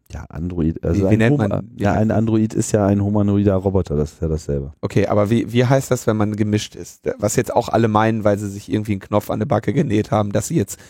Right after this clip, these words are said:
Speaker 2: Cyborg, dass man ja eine, eine
Speaker 1: Ach so,
Speaker 2: Mischung
Speaker 1: ja,
Speaker 2: aus
Speaker 1: die andere Nummer, ja,
Speaker 2: Okay.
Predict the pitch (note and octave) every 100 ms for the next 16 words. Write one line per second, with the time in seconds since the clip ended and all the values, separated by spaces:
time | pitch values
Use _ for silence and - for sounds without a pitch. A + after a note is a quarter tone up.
0 | - - D3+ E3+ A#2 G2+ - _ _ _
1 | _ A2+ - B2 A#2 A#2 A#2+ A2+ A#2+ A#2+
2 | C3 C#3 F#2 F2 F2+ A2+ F2 F#2 G2+ F#2
3 | F2 E2 E2+ G2+ G2+ D#2 F#2+